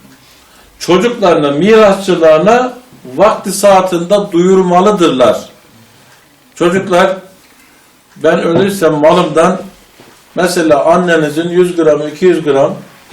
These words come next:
bu evde hakkı var. Miras payının dışında önce bunun hakkını verin,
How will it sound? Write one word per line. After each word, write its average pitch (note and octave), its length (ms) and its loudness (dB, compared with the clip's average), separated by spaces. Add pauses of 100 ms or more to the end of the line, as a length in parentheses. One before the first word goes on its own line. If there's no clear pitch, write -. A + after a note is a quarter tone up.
(320)
bu D#3 160 -2
evde D#3+ 300 2
hakkı C#3 440 0
var. G#3 220 4 (880)
Miras F#3+ 720 2
payının F#3 560 2
dışında G3 640 2 (520)
önce F3+ 360 0
bunun E3+ 220 -2
hakkını D#3+ 560 -2
verin, A#3 460 2